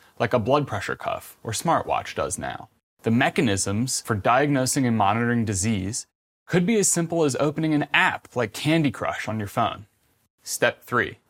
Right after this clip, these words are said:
is to harness the huge array of knowledge in fields like engineering and materials science to improve these implants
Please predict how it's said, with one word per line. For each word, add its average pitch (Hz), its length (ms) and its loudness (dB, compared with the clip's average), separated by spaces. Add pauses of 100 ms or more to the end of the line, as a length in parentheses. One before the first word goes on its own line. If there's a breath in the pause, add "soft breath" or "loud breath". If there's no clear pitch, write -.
(120)
is 120 120 -2
to - 80 -2
harness 135 340 2
the 123 80 -2
huge 196 500 0
array 110 260 2
of 80 120 -6
knowledge 69 480 -6
in 117 140 -4
fields 123 340 0
like 117 180 0
engineering 117 640 0
and 107 120 -4
materials 117 480 0
science - 580 -4
to 131 120 2
improve 156 400 2
these 113 200 2
implants 87 560 -8